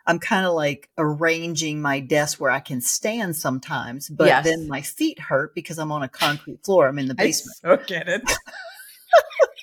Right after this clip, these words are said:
Speaker 1: So he gave me one of those, uh, mats that I can stand on.
Speaker 2: Nice.
Speaker 1: So, yes, yes.
Speaker 2: Kind of like, are you thinking, are you talking about, like, those kitchen mats where they're that spongy? Okay.
Speaker 1: Yes.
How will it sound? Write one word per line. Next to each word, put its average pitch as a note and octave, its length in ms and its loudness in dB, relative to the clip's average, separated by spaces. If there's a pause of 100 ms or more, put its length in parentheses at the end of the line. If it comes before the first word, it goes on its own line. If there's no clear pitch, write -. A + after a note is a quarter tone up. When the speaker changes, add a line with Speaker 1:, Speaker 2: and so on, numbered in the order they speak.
(760)
Speaker 1:
So E4+ 120 8
he E4 140 4
gave C4+ 220 6
me C4+ 200 -4
one B3 240 0
of A#3 80 -2
those, A3 420 0
uh, F#3 300 4
mats G#3 680 0
that E3+ 120 4
I E3 100 4
can E3 220 -6
stand F#3+ 480 -2
on. B2+ 400 -2 (280)
Speaker 2:
Nice. A#3 760 2
Speaker 1:
So, F#4 60 -16 (320)
yes, - 360 2
yes. D4+ 160 2
Speaker 2:
Kind E4+ 200 4
of D#4 100 -6
like, C#4 240 -2
are - 60 -2
you A#3+ 180 -4
thinking, B3 400 -8
are A3 80 -2
you A3 60 -2
talking A#3 200 -6
about, A3 60 -4
like, G3+ 160 -6
those F3+ 160 -6
kitchen C4 400 -2
mats A3+ 360 -2
where A3+ 120 -6
they're F3 400 -2
that F#3+ 260 -8
spongy? G3+ 840 -4
Okay. F3 180 2
Speaker 1:
Yes. - 240 4